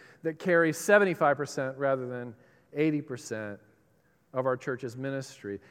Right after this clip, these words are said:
The bad news is that means that there are roughly seventy-five percent of us who haven't walked out on the wire yet. And even more concerning, fifty percent of us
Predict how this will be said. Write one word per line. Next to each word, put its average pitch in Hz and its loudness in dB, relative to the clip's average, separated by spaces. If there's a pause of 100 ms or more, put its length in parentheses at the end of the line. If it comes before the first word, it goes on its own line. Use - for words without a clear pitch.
(160)
The 143 -6
bad 185 8
news 151 -2
is 151 2
that 165 2
means 151 -4
that 139 0 (1800)
there 147 -4
are 143 0
roughly 143 0
seventy-five 139 -2
percent 147 -2
of 127 -2
us 120 -2
who 139 -6
haven't 127 -4
walked 120 -4
out 113 -2
on 110 -6
the 104 -10
wire 107 -4
yet. 92 -8 (2750)
And 151 0
even 160 4
more 185 6
concerning, 143 -4 (540)
fifty 175 -2
percent 151 -4
of 135 -4
us - -6